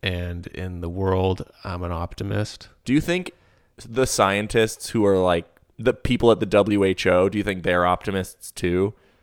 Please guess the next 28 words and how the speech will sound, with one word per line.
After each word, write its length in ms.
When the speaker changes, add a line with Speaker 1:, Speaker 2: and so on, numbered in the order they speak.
Speaker 2:
I 140
feel 200
like 160
if 140
you're 180
a 60
scientist 640
in 100
a 80
pandemic, 640
it's 140
hard 360
to 60
be 140
an 80
optimist. 600
Speaker 1:
Yeah. 420
They 140
can't 540
be 160
pessimists 880
because 440
then 320
they'll 140
give 240
up. 420
Speaker 2:
Right. 360
Imagine 800